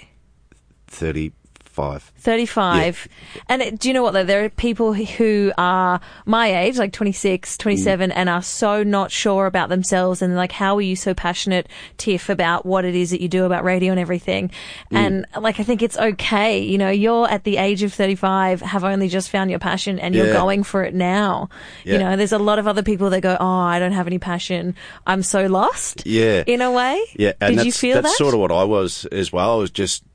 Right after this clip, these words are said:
Speaker 1: literally just plodding along from one job to
Speaker 2: Mm-hmm.
Speaker 1: the next, you know, one drinking session to the next, you know,
Speaker 2: Yeah.
Speaker 1: just, just doing average,
Speaker 2: Yeah.
Speaker 1: average stuff. But then, um, I found this and just roll with it. I'm going to meet with, um,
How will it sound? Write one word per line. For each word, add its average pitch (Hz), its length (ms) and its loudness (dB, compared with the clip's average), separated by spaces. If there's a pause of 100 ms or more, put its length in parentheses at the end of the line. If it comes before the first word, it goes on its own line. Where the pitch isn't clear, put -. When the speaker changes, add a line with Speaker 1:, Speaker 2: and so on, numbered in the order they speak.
(140)
Speaker 1:
literally 95 500 0
just 85 260 -6
plodding 92 300 -2
along 87 320 -2
from 85 180 -10
one 85 220 -4
job 80 340 -2 (140)
to 202 60 -2
Speaker 2:
Mm-hmm. 202 260 0
Speaker 1:
the 175 80 0
next, 85 320 -4
you 85 80 -4
know, 85 220 -2
one 90 240 -2
drinking 82 400 -2
session 87 400 -2
to 92 100 -6
the 82 100 -4
next, 87 360 -4
you 58 60 -14
know, 80 120 -6
Speaker 2:
Yeah. 104 240 0
Speaker 1:
just, 190 420 -4 (120)
just 101 260 -2
doing 90 260 0
average, 85 720 -2 (120)
Speaker 2:
Yeah. 196 240 -2 (240)
Speaker 1:
average - 400 -2
stuff. 92 360 -4 (100)
But 87 160 -6
then, 92 300 -2
um, 82 380 -6 (240)
I 85 140 -6
found 92 340 -2
this 90 320 -2
and 82 240 -6 (320)
just - 240 -6
roll 78 220 0
with 120 160 -2
it. 73 160 -4
I'm 85 100 -6
going 98 280 2
to 82 120 -6
meet 87 140 0
with, 85 320 -6
um, 80 460 -8